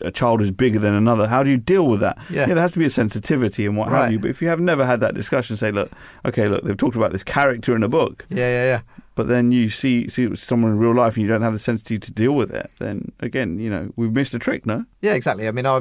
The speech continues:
Speaker 2: you know, whenever I read qu-, um, books with my daughter,
Speaker 1: Hmm.
Speaker 2: it's not like you just reading the book. I mean, almost every other line I'm getting a million questions
Speaker 1: Yeah,
Speaker 2: about,
Speaker 1: yeah.
Speaker 2: you know, what's going on here, why is it like that? You know, if you think you're just sitting there reading a book and you just jogging through the lines.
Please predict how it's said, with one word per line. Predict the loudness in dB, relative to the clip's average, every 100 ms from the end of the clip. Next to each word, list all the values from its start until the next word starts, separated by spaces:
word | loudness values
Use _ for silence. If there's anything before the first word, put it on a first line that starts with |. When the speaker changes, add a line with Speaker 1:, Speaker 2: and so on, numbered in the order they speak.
| -2
Speaker 2:
you | -4
know, | -4
whenever | -2 0 0
I |
read | 0 -2 -4 -10 -20
qu-, | -10 -8
um, | -6 -6 -4
books | -6 -6 -8
with | -6
my | -4 -4
daughter, | -4 -4 -4 -4
Speaker 1:
Hmm. | 0 2 2 -2 _
Speaker 2:
it's | -4
not | -2
like | -2 -2
you | -4
just | -4
reading | -2 0 0 0 -2
the | -2
book. | 2 2 0 -4
I |
mean, | -4 -2
almost | -2 0 -2 -2
every | 0 0
other | 0
line | 2 2 2 0
I'm | -2
getting | -2 -2 -4
a |
million | -4 -2 -2 -2
questions | -4 -4 -6 -4 0
Speaker 1:
Yeah, | 2
Speaker 2:
about, | 2 2
Speaker 1:
yeah. | -2
Speaker 2:
you |
know, | -4 -2
what's | -4 -4
going | -2 -2 -2
on | -2
here, | 0 0
why | 2 0
is | 0
it | -2
like | -2 0
that? | 2 2 0
You | -4
know, | -4
if | -4 -4 -2
you | -2
think | -2 0
you're | 0
just | 0 0
sitting | -2 0
there | 2 2
reading | 2 2 2
a | 2
book | 2 2 2
and |
you | -2
just | -2 -4 -8 -16 -16 -12 2
jogging | 4 4 2
through | 4 4
the | 4
lines. | 4 4 4 0 -4